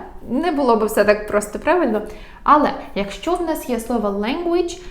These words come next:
тоді має бути артикль the. Наприклад, він хотів би вчити польську. He would like to learn the Polish language.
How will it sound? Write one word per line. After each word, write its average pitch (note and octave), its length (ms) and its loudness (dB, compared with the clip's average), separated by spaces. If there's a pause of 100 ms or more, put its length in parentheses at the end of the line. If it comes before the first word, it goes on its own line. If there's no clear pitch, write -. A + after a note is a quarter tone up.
(140)
тоді A3 360 0
має B3 240 2
бути A3 300 -2
артикль G3+ 640 -6 (100)
the. F3+ 280 -2
Наприклад, F#3 460 -2 (380)
він B3 680 4
хотів G#3+ 400 0
би G3+ 100 4
вчити G3+ 600 -4 (220)
польську. C#4 760 2 (260)
He A#3+ 340 2
would F#3 340 0
like E4+ 640 -4
to A3+ 280 0
learn A#3+ 400 0 (180)
the A#3 420 2 (400)
Polish G#3+ 540 2
language. G3 640 -4